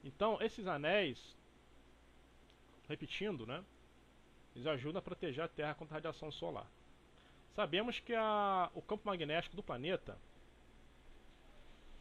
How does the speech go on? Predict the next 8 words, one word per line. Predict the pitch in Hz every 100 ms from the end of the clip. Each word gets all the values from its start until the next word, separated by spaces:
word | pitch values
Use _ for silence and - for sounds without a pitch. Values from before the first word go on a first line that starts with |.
| - - - - - - 131
está | - 175
mudando | 185 139 151 170 175 180 175 151 135 - - - - - - -
de | 123
uma | 139 156
forma | - 160 160
muito | 143 156 -
rápida, | 135 147 - - - - - - - - - - - -
tá? | -